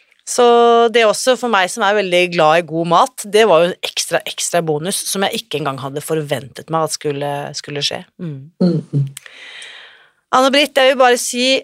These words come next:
Speaker 1: fortsatt god påske til deg, og så må jeg bare si tusen, tusen takk for at du, du er seriøst en av de modigste damene jeg kjenner, altså. Så takk for at du er deg.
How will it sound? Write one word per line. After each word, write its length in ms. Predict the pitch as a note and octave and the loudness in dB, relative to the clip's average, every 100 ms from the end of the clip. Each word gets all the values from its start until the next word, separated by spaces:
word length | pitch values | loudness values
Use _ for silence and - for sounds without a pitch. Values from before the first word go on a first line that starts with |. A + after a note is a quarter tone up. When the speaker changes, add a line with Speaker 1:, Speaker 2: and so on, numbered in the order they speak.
| - | -8
Speaker 1:
fortsatt 760 | - - G#3+ - B3+ B3 _ - G#3 F#3 | -8 -6 -4 -2 -2 -2 _ -16 -12 -4
god 300 | A3 C4 C4 | -2 -2 0
påske 420 | G3+ D#3 - E3+ | 0 0 -2 -10
til 140 | G#3 | 0
deg, 300 | G3 G#3+ C4+ - | 2 4 2 0
og 80 | A3 | -4
så 140 | - A3+ | -4 0
må 60 | A3 | 0
jeg 80 | |
bare 160 | G3+ F#3 | 2 0
si 220 | - F#3+ G3 _ | -2 -4 -4 _
tusen, 480 | - F#3 D3 - F#3 | -10 -8 -8 -6 -6
tusen 320 | E3+ C#3+ E3 | -6 -8 0
takk 240 | G3+ A3+ | 0 0
for 140 | - G3 | -4 -10
at 100 | - D#3+ | -6 -4
du, 220 | E3+ - _ | -4 -4 _
du 140 | F#3 | 0
er 160 | F3+ D#3+ | 2 2
seriøst 420 | - F#3 E3 - D#3 | 2 2 0 -2 -6
en 80 | D3 | -4
av 80 | |
de 80 | D#3+ | -4
modigste 680 | F3+ F3 C3 D3+ A#2+ - - D3+ D3 D3 D3 C#3+ D3 D3+ | -2 -2 -4 -8 -10 -8 -2 0 2 0 0 -2 -4 0
damene 400 | D#3+ C3+ C3+ C#3+ | 0 -2 -8 -10
jeg 140 | - | -8
kjenner, 180 | B2+ G2+ D#3 | -10 -10 -10
altså. 180 | - | -10
Så 220 | - - - | -10 -12 -6
takk 300 | - - - | -6 -6 -6
for 140 | D#3 | -6
at 80 | D#3 | -6
du 140 | D3 C#3+ | -6 -6
er 160 | A#2+ C3 | -4 -4
deg. 300 | B2 D#3 | -6 -8